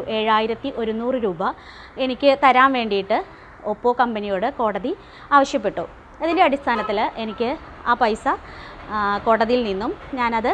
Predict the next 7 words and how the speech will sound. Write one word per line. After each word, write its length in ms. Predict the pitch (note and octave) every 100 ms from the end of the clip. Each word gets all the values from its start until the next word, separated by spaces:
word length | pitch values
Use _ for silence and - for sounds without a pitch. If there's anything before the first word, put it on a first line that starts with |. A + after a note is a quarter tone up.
| F4
കൈപ്പറ്റുകയും 500 | B3 G#3 G3+ G3 G3
ചെയ്തു, 280 | F3+ D#3 D3+ - -
അതിൻ്റെ 300 | G#3+ G#3+ A3+ A#3
ഡി 120 | A3+ G#3+
ഡി 80 | F#4
കൈപ്പറ്റുകയും 460 | C#4+ A3+ G#3+ G3 G3
ചെയ്തു. 260 | F3 E3